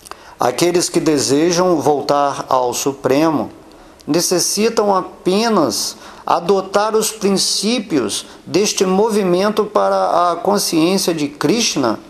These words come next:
e simplesmente voltar a sua consciência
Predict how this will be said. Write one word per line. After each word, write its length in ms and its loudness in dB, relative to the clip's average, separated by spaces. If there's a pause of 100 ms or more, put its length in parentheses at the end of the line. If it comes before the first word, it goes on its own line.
(320)
e 120 -2
simplesmente 1400 -2 (240)
voltar 680 0
a 80 0
sua 320 0
consciência 1040 0